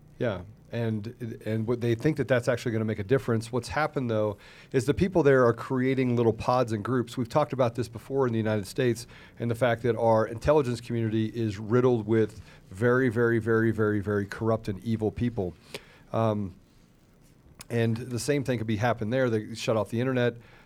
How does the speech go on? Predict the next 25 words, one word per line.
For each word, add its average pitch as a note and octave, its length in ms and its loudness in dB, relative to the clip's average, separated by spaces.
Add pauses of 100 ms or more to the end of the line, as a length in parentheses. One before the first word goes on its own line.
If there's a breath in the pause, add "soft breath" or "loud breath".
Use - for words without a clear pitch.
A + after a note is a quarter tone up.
There's, A2+ 260 0
you A#2+ 360 -8
know, A2 40 -2
some B2 240 -2
of, A2 200 -4
getting B2+ 260 0
some A#2+ 160 -4
of A2+ 80 -2
this G#2+ 120 -4
stuff A2+ 280 -4 (100)
out, B2 360 0 (440 soft breath)
um, A2 380 -4
has A2 180 -6
been A2+ 160 -2
very G#2+ 220 -2
difficult. B2 600 0
The - 80 -14
stories B2 580 0
out, A#2 300 2
very A2+ 200 -2
difficult. A#2+ 540 0 (420 loud breath)
The, A2+ 420 0
um, A2 560 -4
A C3+ 160 0
P, B2+ 480 -2